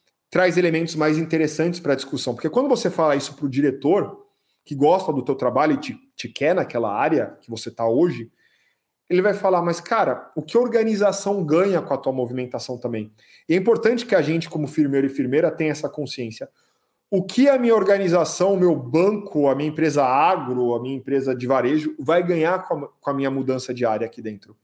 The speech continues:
Não é só o que eu ganho, é o que a minha empresa ganha também. Então, é importante você embalar essa justificativa ou manifestar esse desejo, não só do ponto de vista da tua carreira, da sua vontade,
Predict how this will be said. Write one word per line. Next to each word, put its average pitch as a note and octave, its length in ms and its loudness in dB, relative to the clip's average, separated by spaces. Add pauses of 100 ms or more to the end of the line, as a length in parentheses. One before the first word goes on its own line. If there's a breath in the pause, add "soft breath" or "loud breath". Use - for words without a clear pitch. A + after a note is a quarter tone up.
(880)
Não E3+ 80 0
é F#3+ 60 2
só F#3+ 180 2
o - 20 -4
que F#3 100 -4
eu D3+ 60 0
ganho, D3 400 0 (720)
é B2 60 0
o A#2 40 -2
que D#3+ 120 0
a - 20 0
minha G3 140 0
empresa F#3 340 2
ganha D3+ 300 0
também. G2+ 320 -12 (720 soft breath)
Então, E3 580 0 (180)
é F#3 80 4
importante F#3+ 580 0
você D3+ 520 -2 (140)
embalar E3 640 4
essa D3 220 -2
justificativa C3+ 840 -4
ou C3 80 0
manifestar C#3+ 580 -2
esse D#3 240 -2
desejo, B2 640 -2 (400 loud breath)
não F3+ 240 2
só F#3+ 240 2
do E3+ 100 0
ponto D#3+ 300 -2
de C3 120 -4
vista C3+ 340 -4
da B2 100 2
tua B2 240 -2
carreira, B2+ 680 0
da B2 120 -2
sua B2+ 180 -2
vontade, A#2+ 580 -2